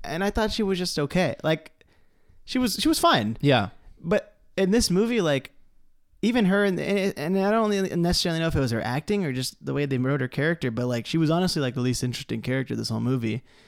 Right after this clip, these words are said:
Speaker 1: but to a purpose. Like, she, she is supposed to be one of the least interesting because
Speaker 2: Yeah.
Speaker 1: she's not awful. <laughs>
Speaker 2: Yeah.
Speaker 1: She's not awful.
Speaker 2: Mm-hmm.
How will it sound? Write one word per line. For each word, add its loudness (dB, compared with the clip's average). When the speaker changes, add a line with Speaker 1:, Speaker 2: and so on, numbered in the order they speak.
Speaker 1:
but 4
to 4
a 2
purpose. -2
Like, -2
she, -2
she 0
is 6
supposed 2
to -6
be 0
one -2
of -10
the -8
least -6
interesting -8
because 0
Speaker 2:
Yeah. 4
Speaker 1:
she's -2
not -2
awful. 0
<laughs> 4
Speaker 2:
Yeah. 6
Speaker 1:
She's 4
not 6
awful. 4
Speaker 2:
Mm-hmm. 2